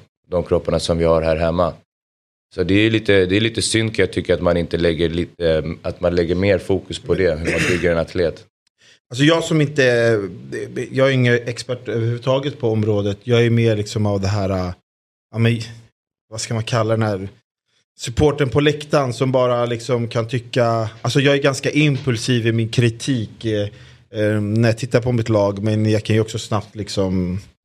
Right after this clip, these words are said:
Speaker 2: studsa tillbaks och, och, och, och se den stora bilden. Men, men liksom jag tänker så här, vi, vi,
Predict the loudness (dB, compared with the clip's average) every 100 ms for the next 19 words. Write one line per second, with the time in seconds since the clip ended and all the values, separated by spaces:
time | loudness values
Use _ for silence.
0 | _ -10 -4 -2 -2 0 2 2 2 -4
1 | -2 -2 0 0 0 0 0 -2 -4 -6
2 | -10 -2 0 0 0 0 2 2 0 0
3 | 2 2 0 -8 -16 -20 -10 -2 0 0
4 | 0 0 0 0 0 2 2 2 2 2
5 | 4 4 2